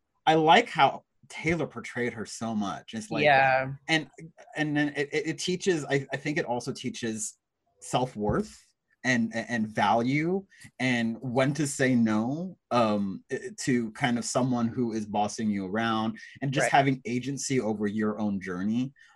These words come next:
Speaker 1: Um, and I think, because in, in a way, you know, Zola is our surrogate, right? I, I, I,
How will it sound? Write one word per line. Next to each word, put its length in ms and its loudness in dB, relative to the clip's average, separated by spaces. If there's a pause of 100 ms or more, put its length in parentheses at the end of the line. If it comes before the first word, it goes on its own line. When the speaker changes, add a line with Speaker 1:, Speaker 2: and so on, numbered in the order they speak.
(140)
Speaker 1:
Um, 500 0 (100)
and 360 0 (100)
I 80 2
think, 440 0 (360)
because 320 0 (160)
in, 180 -2
in 160 0
a 60 2
way, 260 6
you 80 4
know, 280 2 (160)
Zola 380 6
is 280 -2
our 440 0
surrogate, 500 6
right? 420 0
I, 60 -6
I, 40 -10 (100)
I, 340 -10